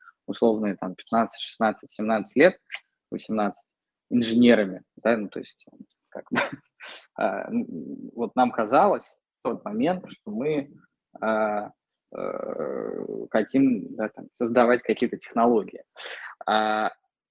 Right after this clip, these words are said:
потом по-, прошло какое-то количество времени, и, э, э, <laughs> нам уже так не казалось, и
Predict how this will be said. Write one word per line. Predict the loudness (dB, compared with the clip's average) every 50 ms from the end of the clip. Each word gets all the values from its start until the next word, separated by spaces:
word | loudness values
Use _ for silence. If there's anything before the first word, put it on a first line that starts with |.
| -4 _
потом | 0 2 4 4 2 2 2 0 -2
по-, | -4 -6 -4
прошло | -2 -2 -4 -2 0 0 0 0
какое-то | 0 -4 -2 -2 -2 -2 -2 -6 -8 _
количество | _ -4 -2 -2 -2 -4 -6 -8 -6
времени, | -4 0 2 2 2 0 -2 -4 -6 -8 -10 -14 -20 _ _ _ _ _ _ _
и, | -2 2 4 4 4 4
э, | 4
э, | 4 4 2 2 0 0 0 2 2 0
<laughs> | 0 -2 -2 -2 -2 -4 -2 -4
нам | -6 -6 -4 -2 -2 -2 -2
уже | -2 -4 -2 -2
так | -4 -2 -2
не | -4 -2
казалось, | 0 0 0 0 0 0 0 0 0 -2 -8
и | -14 -16 -16 -16 -18 -18 -16 -16 -14 -14 -16 -16